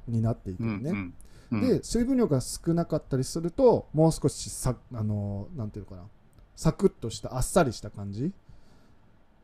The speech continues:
Speaker 1: になってくんだけど、ここはもうなんか水分量めちゃめちゃ多すぎて、なんかもうもちもち通り越してぷにゅぷにゅみたいな。結構新食感なんです。
Speaker 2: うん。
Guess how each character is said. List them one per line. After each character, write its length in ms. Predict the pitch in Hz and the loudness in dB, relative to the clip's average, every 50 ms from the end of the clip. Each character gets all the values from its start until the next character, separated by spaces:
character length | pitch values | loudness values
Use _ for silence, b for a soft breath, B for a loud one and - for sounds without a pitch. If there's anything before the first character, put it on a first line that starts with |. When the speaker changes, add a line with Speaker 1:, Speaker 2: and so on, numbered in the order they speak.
| _ _ _ - | _ _ _ 2
Speaker 1:
に 140 | 160 160 | 4 4
な 140 | 147 139 135 | 6 6 4
っ 60 | 135 | 4
て 120 | - 123 - | 0 -4 -4
く 120 | - 107 | -2 -4
ん 60 | 98 | -4
だ 80 | 92 92 | -4 -4
け 140 | - 110 110 | -4 -2 2
ど、 320 | 135 180 175 127 98 85 - 107 - _ _ _ _ _ _ _ _ _ _ _ _ _ _ - - | 6 8 8 8 6 2 -4 -12 -20 _ _ _ _ _ _ _ _ _ _ _ _ _ _ -8 -8
こ 120 | - - | -8 -4
こ 120 | - - 208 | 6 10 10
は 120 | 220 220 | 12 12
も 180 | 214 220 214 165 | 10 8 8 8
う 40 | 131 | 8
な 100 | 127 123 | 6 4
ん 60 | 117 | 2
か 100 | - 98 | 0 -4
水 260 | - - 175 185 202 | 2 6 6 8 8
分 220 | 185 190 220 202 | 6 6 4 6
量 120 | 170 131 110 | 6 6 6
め 160 | 101 101 107 | 8 6 6
ち 120 | - - 170 | 8 8 8
ゃ 40 | 160 | 8
め 100 | 165 160 | 8 8
ち 80 | - | 6
ゃ 80 | 170 - | 6 6
多 220 | - 151 160 165 170 | 8 8 8 8 8
す 180 | - - 190 | 6 4 4
ぎ 120 | 151 120 - | 4 4 0
て、 380 | - 117 110 110 104 95 85 - - - - - - | 4 4 6 6 6 4 0 -6 -12 -20 -20 -12 -4
な 120 | 120 120 | -2 -2
ん 40 | 120 | -2
か 120 | - 98 | 0 2
も 140 | 98 98 95 | 2 2 4
う 20 | 98 | 6
も 160 | 113 127 135 | 6 6 6
ち 160 | - - 196 | 6 6 6
も 160 | 202 208 202 | 6 6 6
ち 180 | - - 208 185 | 4 2 0 0
通 140 | - - 170 165 175 180 | 2 2 4 6 6 6
り 100 | 180 180 | 4 4
越 140 | - 180 175 | 4 2 2
し 100 | 170 - | 2 2
て 120 | - 113 | 0 0
ぷ 160 | 104 - - 101 | 2 4 4 4
に 160 | 107 120 135 | 6 6 6
ゅ 40 | 131 | 4
ぷ 200 | - - 131 123 | 6 4 4 4
に 80 | 123 | 4
ゅ 40 | 120 | 2
み 120 | 113 101 | 0 -2
た 80 | - - | -6 -8
い 40 | - 87 | -10 -10
な。 60 | 85 78 - b b b b b b b b | -12 -12 -14 b b b b b b b b
結 200 | - 240 254 - | 8 8 8 8
構 260 | - 107 101 - 120 | 4 2 2 2 2
新 360 | - - - - - 175 180 175 | 2 2 2 6 8 8 8 8
食 220 | - - 180 - - - | 8 6 4 4 0 -6
感 200 | - 107 95 85 87 - - - - - b b b b b b b b b b b b b - - | -6 -6 -6 -8 -12 -18 -20 -20 -20 -20 b b b b b b b b b b b b b 2 4
な 120 | 117 110 | 6 6
ん 80 | 104 101 | 6 4
で 120 | 98 101 | 0 -2
す。 180 | 98 - - 98 | -4 -6 -8 -10
Speaker 2:
う 40 | |
ん。 60 | - | -12